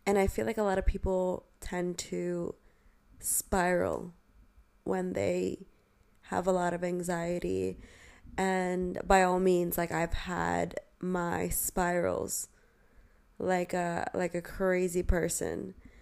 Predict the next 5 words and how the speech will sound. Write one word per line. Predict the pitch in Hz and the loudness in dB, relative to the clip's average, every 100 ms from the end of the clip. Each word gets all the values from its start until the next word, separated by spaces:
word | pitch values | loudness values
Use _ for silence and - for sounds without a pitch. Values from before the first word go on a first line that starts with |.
| - - - _ - | -20 -20 -20 _ -4
Um, | 87 95 95 - - - - - - - - _ - - _ _ | -2 0 -2 -6 -10 -14 -20 -20 -20 -20 -20 _ -20 -20 _ _
but | 185 180 196 180 180 - - - - _ _ _ _ _ 190 | -2 4 6 6 2 -2 -4 -6 -6 _ _ _ _ _ 4
I | 185 | 6
also | 185 190 202 | 6 4 2
know | 196 175 175 95 - | 0 0 0 0 -2